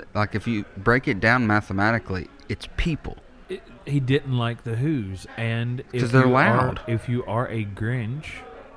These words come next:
Speaker 2: if
Speaker 1: Yeah.
Speaker 2: you are of that, if you were either ostracized or you chose to
Speaker 1: Where
Speaker 2: leave.
Speaker 1: too many people gather and make noise, he hates it.
Speaker 2: Yeah, he, it's the noise.
Speaker 1: I
Speaker 2: It's all the
Speaker 1: completely understand.
Speaker 2: obsessive noise.
Speaker 1: <laughs>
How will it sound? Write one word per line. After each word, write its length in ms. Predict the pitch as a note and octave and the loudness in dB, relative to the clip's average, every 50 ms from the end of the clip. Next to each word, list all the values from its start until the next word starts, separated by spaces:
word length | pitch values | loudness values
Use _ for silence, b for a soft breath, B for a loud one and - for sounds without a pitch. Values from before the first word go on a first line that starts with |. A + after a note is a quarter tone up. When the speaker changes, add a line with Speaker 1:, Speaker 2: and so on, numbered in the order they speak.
| - - - | -16 -8 -4
Speaker 2:
if 40 | - - G3+ | 0 0 0
Speaker 1:
Yeah. 0 | D#3 | 0
Speaker 2:
you 140 | A#2+ A#2+ A#2+ | 0 -2 0
are 80 | A2+ | 0
of 200 | A2+ A#2 A#2+ A#2 | 0 -2 -2 0
that, 320 | A#2 A2+ A2 A2+ A#2 - - - - | 0 0 0 -2 -2 -6 -10 -14 -10
if 220 | - G#2+ G#2+ G#2 - | -8 -8 -6 -6 -4
you 380 | A2+ A2+ A2 A2 G#2+ G#2+ G2+ F#2+ - | -2 -2 0 0 -2 -4 -6 -10 -10
were 200 | - G#2 A2 A2 - | -8 -6 -6 -6 -4
either 640 | F#2 A2+ A#2 A2+ A2 G#2+ G#2 G2+ G2 G2 G2 G2+ - - - - - - | -4 -4 -4 -2 -2 -2 -2 -2 -4 -4 -6 -8 -12 -18 -20 -20 -14 -10
ostracized 920 | G2+ A2 B2 B2 - - - B2+ A2 - A#2 G#2+ A2 A2+ A2+ A2+ A2+ A2+ - | -6 -6 -6 -6 -6 -8 -8 -8 -6 -6 -6 -4 -4 -4 -4 -4 -6 -8 -8
or 240 | - A2+ A2+ A2 | -6 -6 -4 -4
you 240 | A2 A2 G#2+ A2 G#2 G2 | -4 -4 -4 -4 -6 -6
chose 560 | - - - A2 A#2 B2+ C3+ C3 B2+ A#2+ A#2 - | -8 -8 -4 -2 0 0 0 0 -2 -4 -6 -8
to 160 | - A2 F#2+ | -10 -6 -2
Speaker 1:
Where 180 | A2 A2 A2+ | 2 2 4
Speaker 2:
leave. 140 | A2+ C3 C#3 | 4 4 4
Speaker 1:
too 160 | C3+ C#3+ C#3+ | 4 4 4
many 240 | C#3 C3+ B2+ B2+ A#2+ | 4 4 4 2 0
people 320 | A2+ - B2 A2 A2 G#2+ G#2 | 0 -2 -2 -2 -2 -4 -4
gather 340 | G2 G#2 G#2 G#2 G2+ G2+ | -2 0 0 2 2 2
and 100 | G2+ G2+ | 2 2
make 140 | G2+ G2 F#2+ - | 2 0 0 -2
noise, 280 | G2 F#2+ F2+ F2+ F2 | -2 -4 -4 -4 -2
he 100 | - F2+ | -2 -2
hates 260 | E2+ - - - - | 0 0 -2 -4 -8
it. 120 | - - - - - - - - | -14 -16 -18 -20 -20 -20 -14 -8
Speaker 2:
Yeah, 220 | - G#3 A#3+ E3+ F2 F2+ - - - - | -6 -4 -4 -6 -8 -12 -16 -18 -12 -6
he, 240 | - A2 A2 C#3 - - | -2 0 0 0 -2 -2
it's 240 | G#2+ G#2+ G2+ - | -4 -6 -6 -6
the 140 | - - A2 | -8 -6 -4
noise. 380 | G#2 A#2+ D3 F#3 E3 A#2 F#2+ G2 | -2 -2 -2 -4 -4 -4 -2 -2
Speaker 1:
I 60 | G2 | -2
Speaker 2:
It's 140 | F#2+ - - | -2 -2 -2
all 180 | G#2+ G#2+ A#2+ | -2 -2 -2
the 280 | A#2 A#2+ B2 A#2 A2+ G#2+ | -2 -2 -2 -2 -2 -2
Speaker 1:
completely 460 | G#2 G#2 G2+ G#2 G2+ F2 F#2 F#2+ F#2 F2+ | -4 -6 -6 -6 -6 -6 -4 -4 -4 -2
understand. 480 | F2 F2 F2+ A#2 G#2+ - - B2 A#2 G#2 | -2 -2 -2 -2 -4 -4 -2 -2 -2 -2
Speaker 2:
obsessive 240 | F2+ F2+ C3 B2 | -2 -4 -4 -4
noise. 580 | A#2+ A#2+ C3 E3+ G3+ C#3 G2 F#2 F#2 - - - - | -4 -4 -4 -6 -6 -8 -10 -12 -12 -14 -18 -8 -2
Speaker 1:
<laughs> 60 | - | -2